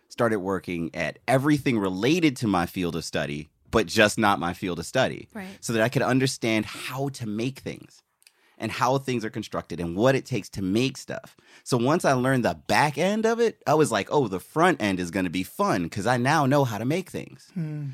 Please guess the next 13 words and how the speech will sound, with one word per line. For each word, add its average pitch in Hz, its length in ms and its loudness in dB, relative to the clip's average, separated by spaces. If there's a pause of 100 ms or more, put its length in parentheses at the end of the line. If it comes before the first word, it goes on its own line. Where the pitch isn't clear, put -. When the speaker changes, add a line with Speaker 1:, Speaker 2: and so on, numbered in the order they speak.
(280)
Speaker 1:
So 160 200 2
once 151 200 2
I 170 60 2
went 143 160 -2
back 175 260 0
to 151 100 -6
school 139 320 -4
after 117 220 -6
having 110 280 -2
this 98 120 -4
knowledge 92 360 0
of, 71 100 -10
like, 73 180 -8